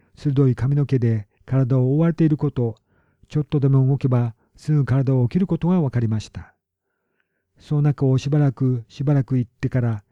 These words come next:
また辺りが少し明るくなりました。そして地面は真っ赤でした。前の方の子供らが突然激しく泣いて叫びました。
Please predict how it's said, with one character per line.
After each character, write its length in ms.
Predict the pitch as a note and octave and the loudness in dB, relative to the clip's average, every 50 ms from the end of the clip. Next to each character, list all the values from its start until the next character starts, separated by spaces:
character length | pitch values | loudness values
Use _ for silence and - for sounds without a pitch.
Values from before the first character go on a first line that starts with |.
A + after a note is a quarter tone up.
| _ _ _ _ _ | _ _ _ _ _
ま 140 | - B2+ B2+ | -6 -6 -6
た 240 | - - C3 B2+ C3+ | -2 -2 -2 -2 0
辺 240 | D3 - D3 C#3+ C3+ | -2 0 0 0 2
り 60 | C3 | 2
が 100 | B2+ B2 | 2 0
少 160 | A#2 - - F#3 | -2 -4 -6 -6
し 140 | - - | -2 -2
明 120 | D#3+ C#3 A#2+ - - | -2 -2 0 -2 -2
る 80 | C#3+ C3 | -4 -2
く 100 | - D3+ | -2 0
な 100 | C3+ B2 | 0 0
り 100 | A#2+ A2+ | 0 0
ま 100 | A2+ G#2+ | -2 -2
し 100 | - - | -4 -8
た。 220 | - F#2+ E2 - _ _ _ _ _ _ _ _ _ _ _ _ _ _ _ _ _ | -12 -14 -14 -14 _ _ _ _ _ _ _ _ _ _ _ _ _ _ _ _ _
そ 120 | - - C#3 | -8 -6 -6
し 60 | - | -4
て 140 | - D3 C3+ | -2 -4 -2
地 100 | A#2 D3 | 0 0
面 200 | D3+ D3 C#3+ B2+ | 2 2 2 2
は 260 | B2+ B2 B2 A#2+ - _ _ _ _ - | 2 0 0 -2 -6 _ _ _ _ -6
真 120 | C3 C3 | -4 -4
っ 20 | C#3 | -2
赤 180 | - - F3+ D#3 | -2 -2 0 0
で 80 | C#3 | 0
し 100 | A#2 - | 0 -2
た。 260 | - - F2+ - _ _ _ _ _ _ _ _ _ _ _ _ _ _ _ _ _ _ _ - - | -6 -12 -12 -12 _ _ _ _ _ _ _ _ _ _ _ _ _ _ _ _ _ _ _ -6 -2
前 180 | D3 D3+ D#3 | 0 2 2
の 120 | D3 C#3+ A2 | 2 2 0
方 140 | B2+ C#3+ | 0 0
の 200 | C#3 C#3 C3+ C3 - | 0 0 0 0 -2
子 100 | - C#3 | -2 -2
供 160 | C#3+ C#3+ C#3+ | 0 0 2
ら 100 | C#3 C3 | 2 2
が 300 | B2 B2+ B2 B2 A#2 - _ _ _ _ _ _ - | 2 2 0 0 -2 -6 _ _ _ _ _ _ -8
突 220 | - C#3+ - - | -6 -6 -4 -2
然 180 | D3 C#3+ C3+ C3+ | -2 0 0 0
激 280 | B2 F#2 G#2+ D3+ F3+ F3+ | -2 -2 -2 0 -2 -2
し 60 | - | -2
く 100 | - F3 | -2 -2
泣 160 | C#3+ C#3 C3 | 0 0 0
い 40 | A#2+ | 0
て 240 | - - A#2+ A#2 A2+ | 0 0 0 0 -2
叫 260 | - - A#2 - C#3 | -4 -6 -6 -4 -2
び 100 | C3 B2+ | -2 0
ま 120 | A#2+ A#2+ | 0 -2
し 100 | A2 - | -4 -6
た。 240 | - - F2 D#2+ _ | -10 -14 -14 -14 _